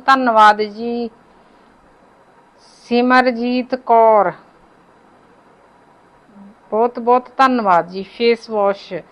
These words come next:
ਦੀਦੀ ਦੇਖੋ ਜੀ, ਫੇਸ ਵਾਸ਼ ਮੇਰਾ, ਜੇ ਤੁਹਾਨੂੰ ਮੈਂ ਦੱਸਾਂ, ਮੈਂ ਕਾਫੀ ਵੀਡੀਓ ਦੇ ਵਿੱਚ ਦੱਸ ਚੁੱਕੀ ਹਾਂ ਪਹਿਲਾਂ ਵੀ,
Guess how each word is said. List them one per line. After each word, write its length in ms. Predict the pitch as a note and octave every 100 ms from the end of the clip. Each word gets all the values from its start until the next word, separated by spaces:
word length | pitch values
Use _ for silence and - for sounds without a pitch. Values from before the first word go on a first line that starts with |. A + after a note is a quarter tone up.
| _ _ _ _ -
ਦੀਦੀ 600 | G3 A#3+ A#3+ B3 B3+ B3+
ਦੇਖੋ 340 | B3 B3 C4+
ਜੀ, 280 | B3 C4 C4+
ਫੇਸ 460 | C4 C4+ C4 B3+ C4
ਵਾਸ਼ 460 | B3+ B3 B3 -
ਮੇਰਾ, 440 | B3+ A#3+ A#3 A#3 B3+
ਜੇ 240 | A#3+ B3+
ਤੁਹਾਨੂੰ 340 | B3+ C#4+ C#4+ B3+
ਮੈਂ 100 | A#3
ਦੱਸਾਂ, 320 | A#3+ - C4
ਮੈਂ 140 | B3+ A#3+
ਕਾਫੀ 400 | B3 A#3+ A#3+ C#4+
ਵੀਡੀਓ 340 | C4 D4 D4+
ਦੇ 140 | C#4+
ਵਿੱਚ 200 | C4+ C4
ਦੱਸ 340 | A3+ G3+ - G#3+
ਚੁੱਕੀ 380 | A3+ G#3+ B3+ C4
ਹਾਂ 80 | C4
ਪਹਿਲਾਂ 400 | A#3+ A#3 C4 C4+
ਵੀ, 260 | B3+ B3+